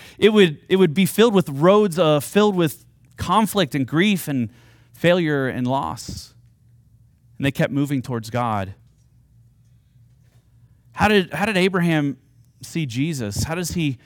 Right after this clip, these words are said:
how does he interact with this and all this grief and all this pain?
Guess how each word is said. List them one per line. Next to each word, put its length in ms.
how 160
does 120
he 220
interact 400
with 140
this 220
and 100
all 140
this 280
grief 360
and 80
all 100
this 300
pain? 440